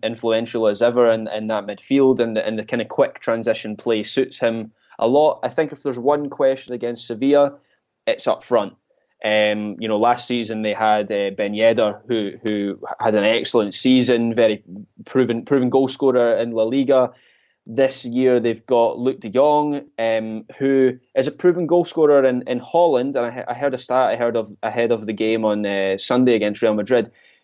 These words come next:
I think he's got something clo-, something close to maybe two hundred goals over the course of his career,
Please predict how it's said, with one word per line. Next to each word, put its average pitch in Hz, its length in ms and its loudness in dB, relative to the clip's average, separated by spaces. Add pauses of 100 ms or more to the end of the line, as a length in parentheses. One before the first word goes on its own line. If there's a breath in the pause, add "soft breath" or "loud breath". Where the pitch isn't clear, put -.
I 120 80 -4
think 135 240 -4
he's 131 220 2
got - 180 0
something 113 520 -4
clo-, - 240 0
something 185 280 -2
close 160 260 0
to 147 80 -2
maybe 127 220 0
two 139 260 0
hundred 123 360 0
goals 120 340 2
over 104 160 -4
the 104 80 -6
course 107 280 -2
of 104 80 -4
his 104 120 -6
career, 117 520 2